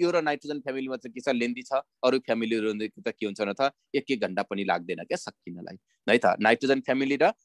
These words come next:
halogen family के हो? सबसे लेन्दी हो, अरू लेन्दी छैन। अब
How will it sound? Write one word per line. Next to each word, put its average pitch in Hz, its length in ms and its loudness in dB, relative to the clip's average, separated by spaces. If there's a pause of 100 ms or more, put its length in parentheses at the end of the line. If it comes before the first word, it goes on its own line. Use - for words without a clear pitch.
(120)
halogen 104 320 -4
family 98 320 -6
के 113 120 -8
हो? - 40 -4
सबसे - 360 -6
लेन्दी 90 320 -4
हो, 147 100 6 (260)
अरू 95 140 0
लेन्दी 85 340 -8
छैन। 87 240 -12 (460)
अब 170 180 6